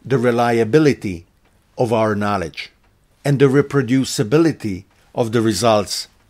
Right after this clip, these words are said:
of our experiments. And then, of course, another important dimension of the information becoming knowledge about the world is whether it is actionable. What are the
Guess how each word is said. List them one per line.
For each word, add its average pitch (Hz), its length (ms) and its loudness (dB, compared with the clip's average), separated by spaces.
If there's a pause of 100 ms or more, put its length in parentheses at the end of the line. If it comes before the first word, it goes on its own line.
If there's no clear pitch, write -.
of 104 140 -4
our 98 120 2
experiments. 82 880 -8 (2000)
And 185 160 0
then, 220 140 4
of 226 120 -2
course, 202 360 2
another 139 440 2
important 135 600 0
dimension 117 840 -2 (480)
of 120 160 0
the 123 80 2
information 127 1000 0
becoming 113 440 -2
knowledge 127 560 2
about 107 360 0
the 113 60 0
world 165 340 4
is 120 240 0 (580)
whether 117 380 0
it 139 200 -4
is 139 240 -2
actionable. 127 720 -2 (1120)
What 165 180 2
are 196 100 6
the 143 160 0